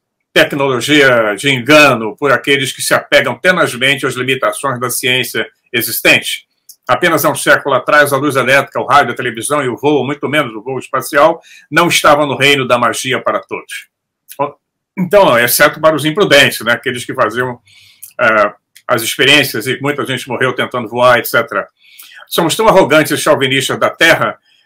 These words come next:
para pensar que nossa ciência, apenas cem anos depois, é a única ciência do universo? É claro que não. Enquanto William teorizava sobre outros reinos, Uri Geller dobrava colheres por outros meios.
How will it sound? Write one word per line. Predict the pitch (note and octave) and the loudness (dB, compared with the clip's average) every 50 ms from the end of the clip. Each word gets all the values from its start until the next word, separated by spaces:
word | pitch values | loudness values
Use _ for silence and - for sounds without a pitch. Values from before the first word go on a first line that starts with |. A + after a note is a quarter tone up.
| _ _ _ - | _ _ _ 0
para | - C#3+ D3 C#3 | 2 4 4 2
pensar | C#3 - C#3+ B2+ - - D#3+ D3+ C#3+ C#3+ | 2 0 -4 -2 -2 2 2 2 2 2
que | - C#3 | 0 0
nossa | D3 D3 C#3+ - C#3+ | 0 0 0 -2 -6
ciência, | C#3 - - D3 D3+ C#3+ - - A#2 | -6 -2 0 0 0 0 0 -2 -4
apenas | - - - D#3 D3 C3+ A#2 - - | -6 -2 -4 -2 -2 -2 -2 -2 0
cem | E3+ D#3+ D3+ | 0 2 2
anos | D#3 D3 C3 | 0 0 0
depois, | B2+ C3 A#2 - D3+ C#3+ C3 - | -2 -4 -4 -2 -2 -2 0 2
é | C3+ | 0
a | B2 | 2
única | C3+ E3+ F#3 F3+ E3 F3 D3+ | 2 2 0 0 0 -2 -2
ciência | - - C#3 C#3 C3 - A#2+ | -2 -2 -2 -2 -2 -4 -6
do | A2+ B2+ | -6 -6
universo? | A#2+ A2+ G#2+ A#2 C#3+ B2 - - - - _ _ _ _ _ _ _ _ _ _ _ _ _ _ - D#3 | -4 -2 2 2 2 2 2 -4 -12 -14 _ _ _ _ _ _ _ _ _ _ _ _ _ _ -2 -2
É | C3 | -2
claro | - - A2+ F#2+ F2+ - | 0 0 -4 -4 -4 -6
que | - G2+ | -10 -10
não. | F2+ - - _ _ _ _ _ _ _ _ _ _ _ _ _ _ _ _ - - | -10 -10 -14 _ _ _ _ _ _ _ _ _ _ _ _ _ _ _ _ -16 -8
Enquanto | - C3 G3+ A3+ G#3+ G#3+ | -6 -2 -2 0 0 2
William | B3 A#3+ G#3 D#3+ C#3 A#2+ A#2 | 4 4 6 6 4 4 2
teorizava | - D3 D#3 D3 D3 C#3 D#3+ D#3+ D3+ C3+ B2 | 0 0 0 2 0 2 4 2 2 2 0
sobre | - C#3 A#2+ C3+ | -4 -2 0 0
outros | C3+ C3 - A2 - | 0 -2 -2 -6 -2
reinos, | C3 D3+ D#3 C#3+ A#2+ G#2+ | 0 2 2 2 0 0
Uri | D3+ F3 E3+ C3 | 0 0 2 2
Geller | D#3 E3+ F3 F3 E3+ E3 D3+ C#3+ | 4 4 4 6 6 6 4 4
dobrava | C#3 D3+ C3+ A#2+ C3+ C#3+ C#3 C#3 C3+ | 4 2 2 2 2 2 2 2 0
colheres | - C3 A#2 B2+ C3 C3 B2 A#2+ - | -2 -2 0 2 0 0 0 -4 -8
por | - B2+ B2 | -10 -10 -10
outros | B2 A#2+ - G#2+ - | -10 -10 -12 -8 -2
meios. | D3 F3 D#3 C3 G2 F#2 - - | 2 2 2 2 0 -4 -10 -14